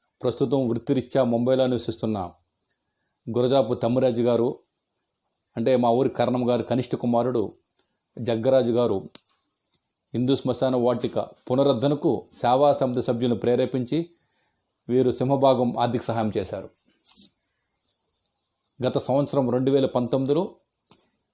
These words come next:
ఈ మీరు చూస్తున్నటువంటి వసతి భవనం పక్కన ఉన్న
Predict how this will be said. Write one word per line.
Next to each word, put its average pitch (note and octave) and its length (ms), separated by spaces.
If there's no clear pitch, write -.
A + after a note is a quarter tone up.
ఈ C3+ 340
మీరు B2+ 260
చూస్తున్నటువంటి C3 760
వసతి B2+ 260
భవనం C3 260
పక్కన C3 340
ఉన్న A#2+ 380